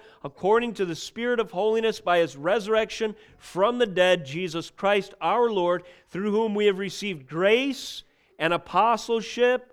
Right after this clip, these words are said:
to do something, to bring about the obedience of faith for the sake of his name, that is, for his glory, among the nations. Obedience of the faith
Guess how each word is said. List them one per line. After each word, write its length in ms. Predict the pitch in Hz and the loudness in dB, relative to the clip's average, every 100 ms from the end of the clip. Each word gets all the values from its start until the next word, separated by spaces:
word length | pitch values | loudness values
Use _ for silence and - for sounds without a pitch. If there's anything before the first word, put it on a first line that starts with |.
| _ _ _ | _ _ _
to 80 | 147 | -14
do 180 | 156 185 | -8 -8
something, 480 | - 165 139 123 104 _ _ _ _ _ _ _ _ _ _ _ _ | -4 -4 -4 -10 -20 _ _ _ _ _ _ _ _ _ _ _ _
to 120 | 196 | -4
bring 480 | 165 147 196 247 277 | -4 0 4 4 4
about 640 | 247 214 214 170 127 - - _ _ 139 | 2 6 6 4 0 -12 -20 _ _ 0
the 160 | 175 | 2
obedience 760 | 175 131 185 233 254 262 247 214 | 2 0 -2 0 0 -2 -4 -6
of 140 | 170 | -6
faith 480 | - 220 202 135 - _ _ _ _ _ _ | -4 0 0 -2 -8 _ _ _ _ _ _
for 140 | 170 | -4
the 140 | 175 170 | -2 -2
sake 400 | 202 226 254 262 | 2 2 2 -2
of 100 | 220 | -2
his 220 | 240 208 | -4 -2
name, 340 | 196 185 214 | 0 2 0
that 160 | 180 165 | -4 -4
is, 160 | 175 | -6
for 220 | - 175 175 | -6 -4 -4
his 180 | 190 | -6
glory, 500 | 165 156 156 143 156 - | -10 -8 -6 -6 -6 0
among 760 | 185 185 185 233 240 247 233 226 _ | 2 2 4 4 6 2 -4 -12 _
the 80 | 170 | -2
nations. 720 | 185 185 185 - 131 98 - _ _ _ _ _ _ _ | 2 2 2 -4 -14 -16 -20 _ _ _ _ _ _ _
Obedience 640 | 151 156 185 262 277 254 - | 0 0 2 2 2 0 0
of 140 | 254 | -2
the 80 | 240 | -2
faith 500 | - 233 180 123 _ | -2 0 0 -2 _